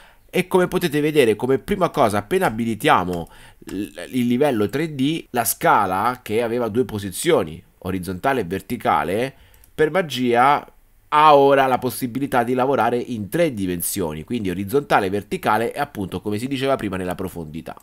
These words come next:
Vediamolo nella posizione, che è forse ancora più chiaro.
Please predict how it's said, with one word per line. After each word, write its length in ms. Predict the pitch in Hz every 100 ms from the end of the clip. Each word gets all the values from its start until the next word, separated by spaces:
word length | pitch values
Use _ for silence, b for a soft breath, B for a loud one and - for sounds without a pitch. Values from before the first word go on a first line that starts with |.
| - B B B B B
Vediamolo 420 | - 101 151 180 170
nella 220 | 131 117
posizione, 760 | - 131 127 120 - 220 107
che 120 | 95 101
è 60 |
forse 260 | - 147 127
ancora 340 | 101 123 139
più 200 | - 107
chiaro. 520 | - 117 80 78 80